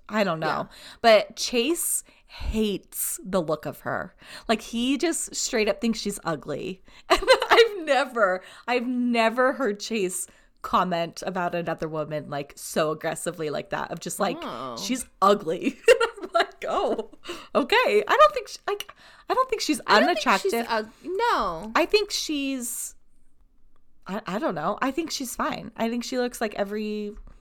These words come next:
Speaker 1: person on television. You know what I mean? Like,
Speaker 2: Yeah.
Speaker 1: she's pretty. But Chase is really anti-Kelly. Does not like
Speaker 2: All
Speaker 1: her.
Speaker 2: right.
Speaker 1: Kelly, of course, there was some drama because she, on the first date, she was,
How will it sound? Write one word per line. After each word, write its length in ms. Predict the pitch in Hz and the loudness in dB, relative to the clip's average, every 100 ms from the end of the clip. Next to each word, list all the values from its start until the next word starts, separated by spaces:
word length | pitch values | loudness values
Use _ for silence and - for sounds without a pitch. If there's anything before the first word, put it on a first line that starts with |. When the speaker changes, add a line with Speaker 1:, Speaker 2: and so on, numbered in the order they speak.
| _ | _
Speaker 1:
person 360 | - 208 202 202 | -4 -2 0 0
on 120 | 190 | 0
television. 760 | 185 185 175 - - 147 - - | -4 -6 -6 -8 -8 -8 -8 -2
You 100 | 220 | 0
know 60 | 220 | 2
what 80 | |
I 60 | 202 | 2
mean? 360 | 196 175 214 226 | -2 -2 -4 -4
Like, 300 | 185 165 - _ | -4 -6 -8 _
Speaker 2:
Yeah. 240 | 269 220 165 | -6 -4 -4
Speaker 1:
she's 140 | 208 | -2
pretty. 380 | - 202 - - - | 0 0 -2 -10 0
But 240 | 190 - | 0 2
Chase 240 | - 233 233 | 0 0 0
is 180 | 180 147 | -6 0
really 340 | 180 175 175 | 0 0 -4
anti-Kelly. 800 | 160 151 147 143 - - - 190 - - _ _ - | -6 -4 -4 -4 -8 -12 -12 -14 -18 -20 _ _ -14
Does 160 | 196 190 | -8 -4
not 240 | 165 160 | 0 2
like 160 | - - | 0 -6
Speaker 2:
All 60 | 262 | -6
Speaker 1:
her. 60 | |
Speaker 2:
right. 180 | 311 247 285 - _ - | -6 -6 -14 -20 _ -12
Speaker 1:
Kelly, 440 | - 285 277 294 302 | 0 0 2 2 0
of 160 | 277 | 0
course, 560 | - - 220 226 233 - | 0 2 2 2 0 0
there 140 | 214 | 4
was 160 | 208 208 | 4 4
some 160 | 247 | 0
drama 800 | 220 196 175 170 180 190 202 214 - - - | 0 0 0 0 0 0 0 -2 -6 -20 -8
because 560 | 226 220 214 202 202 - | -8 -2 -2 0 -2 -6
she, 720 | - 214 220 220 220 226 233 - - - - | -4 -4 -2 0 0 -2 -4 -6 -16 -12 -2
on 160 | 202 | 0
the 60 | 202 | 0
first 420 | - 202 233 - | 0 0 0 -2
date, 320 | - 180 180 - | -2 0 0 -2
she 140 | - | -4
was, 160 | 202 | -4